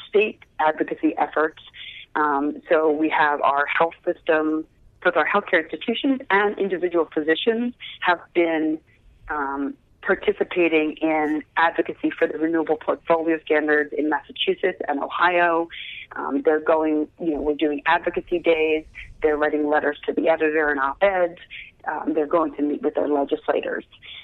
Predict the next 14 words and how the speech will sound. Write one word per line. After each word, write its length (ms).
Uh, 200
most 280
recently, 760
uh, 260
Virginia 400
Mason, 360
another 380
one 180
of 80
our 120
Healthcare 480
Climate 380
Council 260
members 560